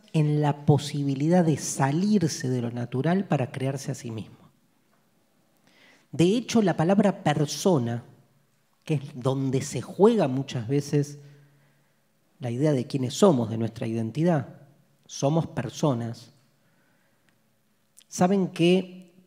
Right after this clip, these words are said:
persona es un término que remite medievalmente a las máscaras que se colocaba a los muertos cuando se los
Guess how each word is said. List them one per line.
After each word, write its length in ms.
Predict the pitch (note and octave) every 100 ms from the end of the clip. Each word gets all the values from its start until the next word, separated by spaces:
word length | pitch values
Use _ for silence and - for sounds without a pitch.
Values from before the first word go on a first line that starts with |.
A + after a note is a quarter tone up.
| -
persona 600 | D3 C#3+ - - G3+ G3+
es 140 | -
un 180 | C#3+ C#3+
término 500 | F3 F#3 F#3 E3+ -
que 100 | C3
remite 880 | B2+ C3+ D3 F3+ D3+ - A#2 G#2 - _ -
medievalmente 1700 | C3+ D3 C3 C#3+ D3 D#3+ F3+ G3+ F3+ D#3 D3 B2 A2 A2 - A#2 - - _ _ _ _ _ -
a 100 | D3
las 360 | C#3+ D3 - - D3+
máscaras 1080 | E3+ G#3 - - - B2 C3 C#3+ - - - _ _ _ _ _ _ _ -
que 100 | C#3
se 180 | - C#3+
colocaba 640 | D3 C#3 C#3+ F#3 F#3 F#3
a 200 | - C#3+
los 240 | C3 -
muertos 960 | C#3 F3 F3+ C#3+ B2 A#2+ - D3 - - - _ _
cuando 380 | - C3 C3+ C#3+
se 220 | - B2+
los 440 | A#2 B2+ C#3 -